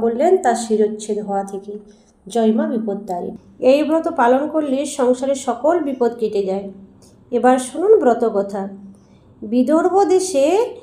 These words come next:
এক রাজা ছিলেন। তার রানী খুব ভক্তিমতী ও স্বামী ভক্তি পরায়ণা ছিলেন। রানী নিষ্ঠা সহকারে বিপত্তারিণীর ব্রত করলেন। এক মুচিনির সঙ্গে তিনি সই পাতিয়েছিলেন। মুচিনিকে তিনি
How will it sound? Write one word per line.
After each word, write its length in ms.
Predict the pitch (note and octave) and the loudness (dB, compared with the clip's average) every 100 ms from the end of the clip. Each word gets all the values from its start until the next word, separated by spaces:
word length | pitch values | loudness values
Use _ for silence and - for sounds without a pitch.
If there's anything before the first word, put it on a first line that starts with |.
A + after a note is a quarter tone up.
| - - | -18 -4
এক 220 | D4+ D4+ | 0 2
রাজা 320 | A#3 F#3+ G3+ | 2 2 0
ছিলেন। 640 | G3 G#3 F#3+ F#3+ G3+ - - - - - | -2 -2 -2 -4 -6 -14 -20 -20 -14 -2
তার 260 | B3 C#4 | 2 2
রানী 380 | C4 A#3+ C4 D#4+ - | 2 2 2 -2 -6
খুব 380 | - E4+ F#4+ D#4+ | -6 0 0 2
ভক্তিমতী 720 | B3+ B3+ B3+ C#4 C#4 C#4 F4+ B4+ - - - - | 0 -2 -4 0 0 2 2 2 0 -18 -20 -6
ও 80 | F4+ | -4
স্বামী 420 | - B3+ B3+ C4 | -4 0 2 0
ভক্তি 340 | A#3+ C4 - | -2 -4 -2
পরায়ণা 540 | G4+ B3+ G#3 G3 F#3+ G3 | 0 2 2 2 0 0
ছিলেন। 360 | G3 G3+ G#3+ A3 A3 - - - - | -6 -10 -10 -12 -14 -20 -20 -16 -2
রানী 520 | C4+ E4+ F4+ D#4 E4 | 2 4 4 4 2
নিষ্ঠা 500 | D#4 D#4 - G4+ G4+ | 2 0 -4 -2 -2
সহকারে 680 | G4+ - F#4+ F#4+ E4+ C4+ D4+ | -2 0 0 2 0 0 0
বিপত্তারিণীর 880 | B3+ B3+ B3+ B3+ B3+ A#3+ C#4 F4+ | -2 2 2 2 0 0 2 0
ব্রত 300 | C4 A3 G#3 G3+ | 0 0 0 -4
করলেন। 420 | F#3+ F#3+ G3 G#3+ G#3 - - - - _ _ - | -4 -4 -4 -6 -10 -18 -20 -20 -20 _ _ -4
এক 280 | D#4 F4+ F4+ | 0 2 2
মুচিনির 520 | C4+ C4 C#4 D#4 F4+ | 2 0 -2 -2 -2
সঙ্গে 600 | - G#4 G#4 E4 E4+ F#4 | -2 -2 2 2 0 -4
তিনি 200 | D#4 G4 | 0 0
সই 300 | G4 - B3+ | 0 0 0
পাতিয়েছিলেন। 800 | A#3 G3 G#3 G3+ G3+ G3 G3+ A3 G#3+ - - - | 2 -2 -2 -4 -4 -8 -8 -10 -12 -20 -20 -10
মুচিনিকে 680 | A#3+ B3+ B3+ D#4 D#4+ E4 F#4 | 0 2 2 0 -2 0 0
তিনি 500 | F#4 F#4 D4+ F4 F#4+ | 2 2 4 0 -2